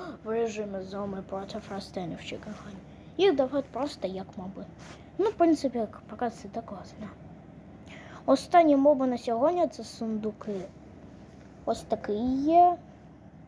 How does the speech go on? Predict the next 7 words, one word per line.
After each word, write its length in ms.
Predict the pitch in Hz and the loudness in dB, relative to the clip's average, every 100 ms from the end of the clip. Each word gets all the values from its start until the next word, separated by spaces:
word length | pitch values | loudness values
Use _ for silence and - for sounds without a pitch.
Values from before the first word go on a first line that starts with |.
| - - - - - - - | -20 -20 -20 -20 -20 -20 -2
Обичний, 520 | 277 262 294 - 294 262 | 0 4 2 2 0 4
в 40 | |
принципі, 420 | 277 453 - 381 | 4 2 -2 0
я 240 | 320 285 254 | 4 4 2
б-, 340 | 233 233 233 208 | 0 -2 -2 0
є 200 | 269 - | 0 0
ігра, 320 | 262 254 247 | -2 -2 -2